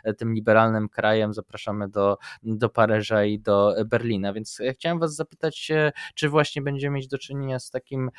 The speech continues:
mimo wszystkim wpisaniem się w pewien europejski trend, chyba że nie zgadzacie się, że on w ogóle istnieje,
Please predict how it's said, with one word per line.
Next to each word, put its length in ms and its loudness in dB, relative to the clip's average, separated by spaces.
mimo 240 0
wszystkim 440 -10
wpisaniem 520 -4
się 140 -10
w 60 -20
pewien 280 -6
europejski 960 -2
trend, 320 2
chyba 260 2
że 100 -2
nie 120 0
zgadzacie 380 0
się, 140 -6
że 120 4
on 100 4
w 60 -4
ogóle 260 0
istnieje, 520 2